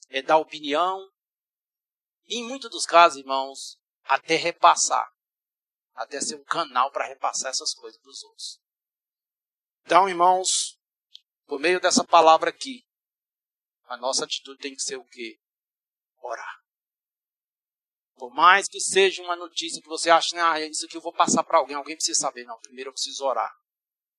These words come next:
Eu preciso, irmãos, alinhar com o Senhor, se é a vontade dele.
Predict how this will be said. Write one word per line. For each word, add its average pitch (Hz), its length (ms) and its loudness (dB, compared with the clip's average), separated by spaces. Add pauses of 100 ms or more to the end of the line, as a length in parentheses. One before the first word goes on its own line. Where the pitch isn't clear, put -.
(380)
Eu 123 100 -20
preciso, 151 360 -6
irmãos, 143 560 -2
alinhar 139 840 2
com 139 120 -14
o 127 40 -20
Senhor, 127 480 -10
se 127 160 -6
é - 20 -2
a 117 60 0
vontade 120 380 -12
dele. 113 220 -14